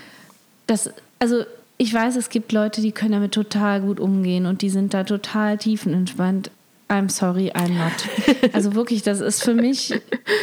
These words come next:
Speaker 1: die Challenge meines Lebens, ja.
Speaker 2: Mhm.
Speaker 1: Also ich versuche immer zu sagen, okay, natürlich kannst du das selber. Okay, ja. Und dann kommen meine Kinder mit so Sprüchen um die Ecke, wo ich denke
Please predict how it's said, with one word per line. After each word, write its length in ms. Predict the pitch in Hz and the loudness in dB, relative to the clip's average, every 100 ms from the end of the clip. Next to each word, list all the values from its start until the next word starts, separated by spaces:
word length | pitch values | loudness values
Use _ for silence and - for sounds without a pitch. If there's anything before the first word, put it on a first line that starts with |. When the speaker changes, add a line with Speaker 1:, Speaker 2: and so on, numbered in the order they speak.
| - - - | -4 -10 -2
Speaker 1:
die 140 | 240 | -2
Challenge 500 | 226 - 226 254 262 - | 0 2 2 4 2 2
meines 340 | 214 196 226 208 | 2 2 0 0
Lebens, 460 | 180 185 180 170 | 2 2 0 0
ja. 180 | 190 202 | 2 2
Speaker 2:
Mhm. 180 | 208 202 | 2 2
Speaker 1:
Also 160 | 202 208 | 2 2
ich 180 | 220 | -2
versuche 560 | - 214 208 262 302 294 | 0 0 2 0 0 0
immer 500 | 240 226 240 254 247 | 0 0 2 0 -2
zu 140 | - | -2
sagen, 340 | 208 202 202 220 | 0 0 0 -2
okay, 640 | - 269 - 196 196 196 196 247 | -2 -4 -4 -2 0 0 0 0
natürlich 560 | 262 - 214 208 208 | -2 0 0 0 -2
kannst 260 | - 202 196 | -2 -2 0
du 60 | |
das 200 | 196 196 | -2 -2
selber. 520 | - 190 196 196 196 202 - - - - - - - - - | -2 -2 0 0 -2 -4 -10 -18 -18 -20 -20 -20 -20 -20 -6
Okay, 760 | 285 - - 214 214 220 220 220 - | -6 -4 0 2 2 2 0 -4 -4
ja. 500 | 196 196 202 208 214 | -2 0 2 0 0
Und 200 | 226 214 - | 0 -2 -2
dann 180 | - 226 | -4 -2
kommen 220 | 262 269 | 2 2
meine 180 | 247 226 | 2 0
Kinder 560 | - 269 269 262 254 - - _ _ _ _ _ - | 0 2 2 2 -2 -6 -16 _ _ _ _ _ 0
mit 240 | 240 233 | 2 2
so 100 | 240 | -2
Sprüchen 420 | 220 - 269 269 208 | -2 0 0 2 2
um 140 | 208 | 2
die 120 | 214 | 2
Ecke, 400 | 143 214 262 269 233 | 0 -2 0 0 0
wo 120 | 208 | 0
ich 140 | 220 | 0
denke 500 | - 220 233 240 233 | 0 0 2 0 0